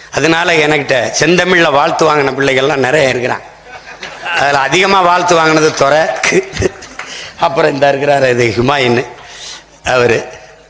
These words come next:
எல்லாம் சமூக நீதிப்படி, பிரதிநிதித்துவப்படி. மீனவர்கள்னா ரெண்டு, ஒரு கிறிஸ்தவ மீனவர்,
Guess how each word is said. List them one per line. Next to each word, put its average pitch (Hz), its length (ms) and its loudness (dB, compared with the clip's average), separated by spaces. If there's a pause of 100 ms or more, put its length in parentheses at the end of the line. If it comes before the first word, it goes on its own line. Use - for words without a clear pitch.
(2000)
எல்லாம் 131 460 0
சமூக 143 380 0
நீதிப்படி, 127 580 -2
பிரதிநிதித்துவப்படி. 127 840 0 (840)
மீனவர்கள்னா 123 680 2 (480)
ரெண்டு, 117 360 0 (680)
ஒரு 131 180 -2
கிறிஸ்தவ 131 360 0
மீனவர், 127 400 2